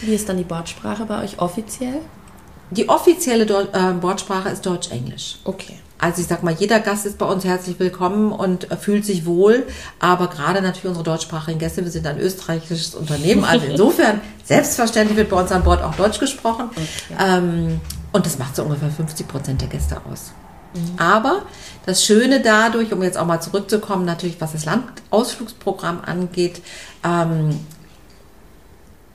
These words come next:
Speaker 2: ist es zum einen so, dass unsere internationalen Gäste natürlich einen gewissen Anspruch an die deutsche, europäische, je nachdem, wo wir uns befinden, ähm, Kultur haben, die sie kennenlernen möchten. Und dann gibt es natürlich immer noch die Geheimtipps, die wir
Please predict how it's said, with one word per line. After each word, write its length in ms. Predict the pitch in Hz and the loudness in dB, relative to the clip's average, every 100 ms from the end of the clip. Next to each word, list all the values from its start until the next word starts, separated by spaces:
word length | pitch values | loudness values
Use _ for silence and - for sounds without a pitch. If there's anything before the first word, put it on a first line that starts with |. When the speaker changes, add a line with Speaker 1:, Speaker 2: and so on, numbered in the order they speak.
| - | -2
Speaker 2:
ist 160 | - 185 | 0 0
es 80 | 170 | 0
zum 160 | 185 | 0
einen 360 | - 160 220 226 | 2 2 4 2
so, 100 | 196 | 2
dass 160 | 175 175 | 2 0
unsere 240 | 165 151 | -2 -2
internationalen 800 | - 185 180 160 156 151 143 139 | 0 2 2 0 -2 -4 -2 -2
Gäste 280 | 143 175 - | -2 -4 -4
natürlich 260 | 156 156 - | -4 -6 -8
einen 80 | 165 | -4
gewissen 300 | 165 180 - | -4 -6 -4
Anspruch 560 | 175 - - 156 151 | -6 -6 -8 -8 -4
an 380 | - 151 143 151 - - - - - | -2 0 -2 -6 -10 -18 -20 -20 -4
die 240 | 156 127 - - - - | -2 -2 -6 -18 -20 -2
deutsche, 600 | 170 160 165 - 147 127 | 2 4 2 -2 -2 -2
europäische, 680 | 151 156 156 180 175 175 165 | -2 -4 0 2 2 0 -2
je 140 | 151 | -2
nachdem, 280 | 165 165 170 | -2 0 0
wo 100 | 160 | 0
wir 100 | 160 | -2
uns 120 | 147 - | -4 -4
befinden, 600 | 165 233 233 233 220 196 | -2 2 2 2 0 0
ähm, 260 | - 165 170 | -2 -4 -2
Kultur 420 | - 180 214 214 | 0 0 4 4
haben, 120 | 185 170 | 4 0
die 60 | |
sie 120 | 165 | -2
kennenlernen 600 | 160 185 196 220 214 220 | -2 -2 2 4 4 4
möchten. 480 | 226 233 - 277 277 - - - - - | 2 0 -6 -6 -6 -10 -18 -18 -12 -4
Und 220 | 165 170 | 0 2
dann 160 | 190 | 4
gibt 180 | 233 233 | 4 2
es 120 | 208 | 0
natürlich 320 | 190 185 180 175 | -2 -2 -4 -2
immer 160 | 165 | 0
noch 120 | 156 | 0
die 120 | 156 151 | -2 -4
Geheimtipps, 500 | 139 147 156 156 - | -4 -4 -4 -8 -8
die 140 | 156 | -6
wir 240 | 156 131 | -4 -4